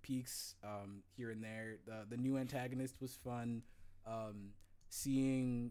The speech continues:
some old characters, specifically one old character that Nick's gonna go off for, like, half an hour about, uh, reappear was, like, really fun. Um, some callbacks,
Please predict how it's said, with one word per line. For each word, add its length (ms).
some 420
old 300
characters, 600
specifically 520
one 280
old 180
character 420
that 160
Nick's 220
gonna 120
go 160
off 240
for, 80
like, 160
half 220
an 60
hour 260
about, 320
uh, 340
reappear 640
was, 200
like, 280
really 280
fun. 600
Um, 400
some 220
callbacks, 840